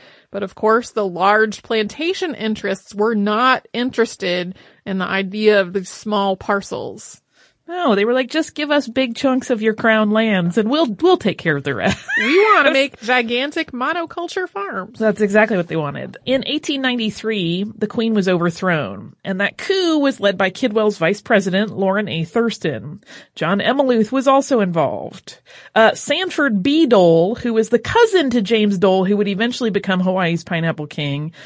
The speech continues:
Speaker 2: had been part of the elitist pro-Western movement that overthrew the monarchy as well. Um,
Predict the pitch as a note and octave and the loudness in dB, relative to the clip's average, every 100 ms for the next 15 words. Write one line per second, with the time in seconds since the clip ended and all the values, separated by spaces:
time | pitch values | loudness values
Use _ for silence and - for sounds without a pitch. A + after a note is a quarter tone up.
0 | - - G3+ A#3 A#3 D#4 D#4 - A3+ A3 | -16 0 4 4 4 4 6 4 0 2
1 | G#3 G3+ F#3+ F#3+ - - G3+ G3 F3 E3+ | 2 2 2 0 -2 -4 2 4 4 0
2 | - E3 F3 F3+ E3 D#3+ C3+ E3+ - E3 | -2 0 2 0 0 -2 -2 -2 -2 -2
3 | E3 E3+ D#3+ D3+ C#3+ D3+ - C#3+ D3 D3 | -4 -4 -2 -4 -4 -6 -6 -6 -6 -4
4 | C#3+ A#2+ - E3+ - - - G3 F3+ E3 | -2 -2 -6 -12 -18 -20 -4 2 4 4
5 | D#3 D3 | 2 -4